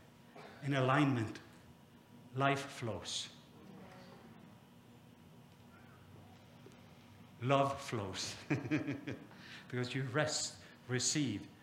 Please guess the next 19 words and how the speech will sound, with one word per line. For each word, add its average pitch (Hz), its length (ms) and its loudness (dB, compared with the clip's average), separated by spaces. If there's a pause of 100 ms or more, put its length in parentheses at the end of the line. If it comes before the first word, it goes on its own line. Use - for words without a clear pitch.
(240)
become, 120 560 0 (400)
release. 117 640 0 (260)
You 151 180 2
rest, - 520 -2 (240)
receive, 131 540 0 (400)
become, 120 500 0 (400)
release. 101 720 -4 (2250)
I - 20 -6
want 127 160 0
us - 120 -2
to 131 100 -2
stand 120 320 2
up 123 180 -4
to 131 120 0
our 120 40 2
feet. 117 380 -2
I 120 80 -2
know 120 140 -2
we, 117 260 0